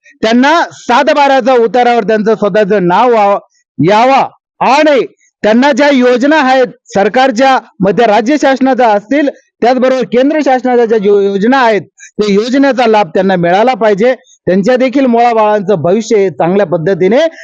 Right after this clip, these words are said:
उज्ज्वल झालं पाहिजे, यासाठी हा शेतकरी या ठिकाणी आंदो-, आंदोलन करीत आहे.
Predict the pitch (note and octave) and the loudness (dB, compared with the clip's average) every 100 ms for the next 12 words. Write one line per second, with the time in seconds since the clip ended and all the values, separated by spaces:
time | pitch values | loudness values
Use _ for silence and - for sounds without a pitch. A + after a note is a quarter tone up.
0 | - E3 G#3+ C4+ E4+ E4 D#4 D#4 C#4 C#4+ | -6 -2 0 2 2 2 2 0 0 0
1 | C4 A#3 - - - D#3+ C4 E4 D#4 C#4+ | 0 -2 -2 -10 -4 0 0 0 0 0
2 | D4+ C4 C4+ C4+ G#3 C4 C4 B3 A#3 G#3 | 2 2 0 0 -2 0 0 0 0 0
3 | A#3 G#3 A3 A3+ F3 G#3 B3 A#3+ G3+ G3 | 0 2 0 -2 -2 0 2 0 0 0
4 | F3 D#3+ C3 | 0 0 -2